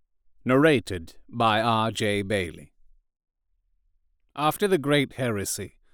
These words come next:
Rogul Dorn, Primarch of the Imperial Fists, resisted attempts to break up his legions.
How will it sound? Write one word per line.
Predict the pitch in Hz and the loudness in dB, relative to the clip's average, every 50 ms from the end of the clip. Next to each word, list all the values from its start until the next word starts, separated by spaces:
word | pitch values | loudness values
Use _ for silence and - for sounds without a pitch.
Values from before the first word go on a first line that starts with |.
| _ _ _ _ _ _ | _ _ _ _ _ _
Rogul | - 127 139 147 131 127 156 151 147 131 | -2 2 2 2 4 4 4 4 4 4
Dorn, | 110 135 135 123 120 120 127 147 160 143 - - | 4 4 4 4 4 2 0 -2 -4 -6 -4 0
Primarch | - 151 147 139 135 131 131 127 139 160 156 - 151 | 2 4 4 4 4 4 4 4 2 2 0 -2 -4
of | 117 | -4
the | 107 117 117 | -2 -2 -2
Imperial | 110 107 - - 135 120 117 113 107 104 101 | -2 -2 -2 -2 0 0 0 0 0 -2 -2
Fists, | - - 131 110 92 - - - - - - _ _ _ _ _ _ _ _ | -4 -4 -4 -4 -4 -6 -10 -10 -12 -14 -16 _ _ _ _ _ _ _ _
resisted | 135 139 143 139 180 208 190 - - - 160 127 120 | -4 -2 0 2 2 2 2 0 -2 -4 -4 -4 -4
attempts | 104 - 135 120 117 135 - - - | -4 -2 -2 -2 -2 -2 -4 -6 -6
to | - 143 | -6 -4
break | 107 110 127 123 113 - - | -2 0 0 0 0 0 0
up | 151 135 - - - | 0 0 0 -2 -2
his | 151 151 127 104 - - | 0 0 0 0 -2 -4
legions. | 110 107 101 95 85 - 92 90 90 87 - - | -4 -4 -6 -6 -8 -10 -10 -10 -10 -10 -12 -12